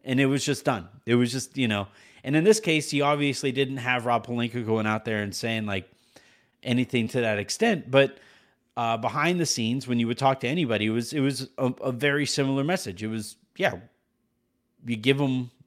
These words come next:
the number, you give him that money, um, and you don't have to sweat out this season.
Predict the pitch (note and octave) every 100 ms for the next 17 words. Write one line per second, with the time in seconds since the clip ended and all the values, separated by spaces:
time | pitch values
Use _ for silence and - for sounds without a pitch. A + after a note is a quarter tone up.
0 | - B2 A#2+ A2 C3 B2 G#2 C3 C3+ A#2+
1 | A#2 A2 A#2 A2+ A#2 C#3 - - _ _
2 | _ - A2 A2 A2 A2 A2 - B2 A#2
3 | A#2 B2+ D3 D#3 D3+ C#3 - C3 A#2+ A2+
4 | A2+ - A2 G2+ A2+ A#2